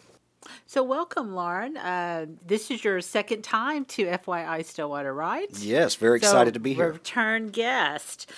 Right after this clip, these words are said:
Speaker 1: So you know, you know the routine. We're going to ask you some, uh, random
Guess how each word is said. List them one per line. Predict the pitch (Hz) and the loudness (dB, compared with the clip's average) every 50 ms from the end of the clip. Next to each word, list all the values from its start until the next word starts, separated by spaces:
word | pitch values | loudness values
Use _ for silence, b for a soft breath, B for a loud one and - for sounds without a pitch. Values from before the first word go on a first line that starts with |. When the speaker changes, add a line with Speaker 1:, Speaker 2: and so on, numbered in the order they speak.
| B B | B B
Speaker 1:
So | - - 233 | 0 2 2
you | 220 226 | 2 2
know, | 233 254 269 285 285 277 - - - 226 | 0 2 2 2 2 0 -4 -12 -18 -10
you | 208 202 208 | -8 -4 -2
know | 214 220 | 0 0
the | 247 269 | 0 0
routine. | 269 294 285 - 349 311 269 220 180 156 151 B B B B _ | 0 -2 -2 -2 -2 -2 -2 -2 -4 -6 -8 B B B B _
We're | 202 208 220 214 | 4 4 6 6
going | 233 247 226 | 4 2 0
to | - 262 - | 0 -2 -2
ask | 185 196 220 - - - | 0 -2 -2 -4 -6 -8
you | 220 220 | -8 -8
some, | 220 - - 202 190 180 175 170 170 170 175 | -8 -6 -4 -2 0 0 -2 -2 -4 -6 -6
uh, | - - 170 165 160 160 156 151 147 143 | -6 -6 -4 -4 -4 -2 -2 -4 -4 -4
random | 143 139 170 180 208 247 269 320 359 330 330 330 | -4 -4 -2 -2 -2 -2 -2 0 0 -2 -2 -2